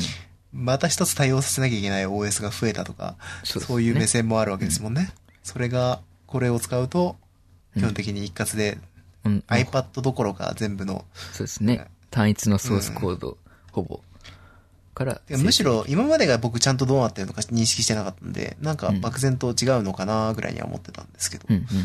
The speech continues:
Speaker 2: うん、うん、うん。
Speaker 1: うん。なんか、こういうものを作る必要がやっぱりある状況だったんですね。
Speaker 2: そうですね。
Speaker 1: うん。
Speaker 2: iOSとかってそもそも、あの、Swiftっていう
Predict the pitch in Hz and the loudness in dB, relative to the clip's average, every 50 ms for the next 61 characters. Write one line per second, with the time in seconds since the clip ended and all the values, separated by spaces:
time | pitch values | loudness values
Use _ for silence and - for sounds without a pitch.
0 | 131 101 101 113 117 - - - - 120 113 107 104 101 98 98 98 - - - | -2 -4 -6 -6 -8 -10 -14 -16 -10 -6 -4 -4 -4 -4 -6 -6 -8 -10 -12 -12
1 | - 139 127 117 - - - - - - - - _ _ _ _ _ _ _ _ | -8 -6 -6 -4 -2 -4 -4 -6 -8 -18 -20 -20 _ _ _ _ _ _ _ _
2 | - - - - 139 - - 131 123 120 123 120 123 135 127 117 98 82 - - | -20 -20 -14 -14 -10 -4 -2 0 2 2 2 2 2 2 2 2 0 -2 -4 -10
3 | - - - - _ _ _ _ _ _ _ _ _ _ - - - 107 104 - | -16 -20 -20 -20 _ _ _ _ _ _ _ _ _ _ -8 -2 -2 0 0 0
4 | - 135 131 120 104 92 95 90 87 101 104 95 98 98 95 95 95 92 - - | 0 2 2 2 2 0 -2 0 0 2 2 0 -2 -4 -4 -6 -8 -8 -8 -10
5 | - - - - - - - - - - - - - - - - - 160 113 - | -10 -10 -10 -10 -12 -14 -16 -20 -20 -20 -18 -16 -16 -14 -10 -6 -2 -2 -2 -2
6 | - - 101 87 80 - - - 104 95 92 - - 226 - 117 135 165 180 123 | -4 -6 -6 -4 -4 -6 -6 -8 -12 -12 -12 -10 -8 -4 -2 0 2 2 2 2
7 | 98 - - - - - - - - - - - - 98 104 101 - - 101 98 | 0 0 -2 -6 -6 -4 -4 -6 -8 -10 -8 -2 0 2 2 2 2 2 2 2
8 | 98 95 - - - - - - - - 95 95 92 - - - 117 117 120 - | 2 2 0 -4 -8 -20 -20 -14 -8 -4 -2 -2 -2 -2 0 2 2 2 2 2
9 | - - 92 - - - - - 57 53 57 52 - | -2 -6 -6 -6 -8 -8 -8 -6 -4 -4 -6 -8 -10